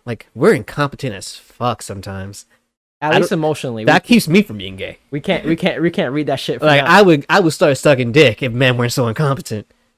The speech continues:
Speaker 2: Really? <laughs>
Speaker 1: <laughs> Yeah.
Speaker 2: That's what's keeping you from being gay?
Speaker 1: Yeah, basically, that's it.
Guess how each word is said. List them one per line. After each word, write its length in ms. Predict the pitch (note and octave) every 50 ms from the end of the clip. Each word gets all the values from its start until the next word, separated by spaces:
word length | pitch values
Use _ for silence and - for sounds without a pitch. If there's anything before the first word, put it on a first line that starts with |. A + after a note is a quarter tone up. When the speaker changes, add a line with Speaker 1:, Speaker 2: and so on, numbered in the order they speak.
| _ _ _ _ _ _
Speaker 2:
Really? 380 | - A#2+ B2 B2+ C#3 D#3 E3+ C#3 - -
<laughs> 80 | - -
Speaker 1:
<laughs> 60 | -
Yeah. 200 | B3+ G#3+ - - - A#3+ G#3 B3+ A#3+ A3+ G#3+
Speaker 2:
That's 140 | F3 C3 C#4+
what's 180 | C4+ - -
keeping 400 | - - - D4 C#4+ C4+ C4+ B3+
you 100 | C4 C4+
from 180 | C4+ B3 A#3+ G#3
being 200 | G#3+ G#3+ G3+ D3+
gay? 240 | C#3 E3+ E3+ F#3 A3
Speaker 1:
Yeah, 140 | A#3 C#4+ C4
basically, 320 | G3+ C4+ B3 - - D#3
that's 160 | D3 C#3+ - E3
it. 220 | D#3 C3 G2 _